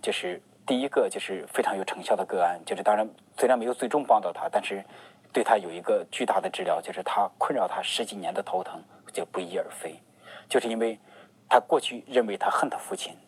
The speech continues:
但结果后来在我的咨询中，他发现他的真相是他爱父-，爱他父亲。结果之后，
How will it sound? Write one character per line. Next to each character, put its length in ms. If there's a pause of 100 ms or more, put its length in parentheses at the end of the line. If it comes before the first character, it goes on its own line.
但 120
结 120
果 120
后 120
来 100
在 100
我 140
的 100
咨 140
询 160
中， 140
他 100
发 160
现 220
他 100
的 100
真 160
相 160
是 140
他 100
爱 160
父-， 240
爱 160
他 80
父 160
亲。 200 (440)
结 120
果 100
之 100
后， 300